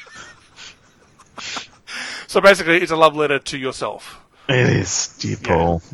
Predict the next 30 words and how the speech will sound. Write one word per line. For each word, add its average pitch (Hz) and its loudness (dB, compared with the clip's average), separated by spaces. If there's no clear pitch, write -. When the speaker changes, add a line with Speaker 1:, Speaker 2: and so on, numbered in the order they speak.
Speaker 2:
You've 87 -6
earned - -4
it. - -12
<laughs> - -6
Speaker 1:
Your 139 2
Speaker 2:
What 147 4
Speaker 1:
body 139 8
Speaker 2:
about 160 6
Speaker 1:
is 151 2
Speaker 2:
you, 151 4
Speaker 1:
a - -2
weapon. 170 6
Speaker 2:
Mike? - -18
Speaker 1:
You, 180 0
Paul, 175 6
your 143 2
body 160 4
is 139 -4
a 143 0
weapon. 143 -2
Enjoy 135 4
this 123 -4
and 110 -8
relax 110 -4
with 110 -8
a 117 -12
Tremors 110 -8
comic. - -14
Love, 127 2
Mark. - -4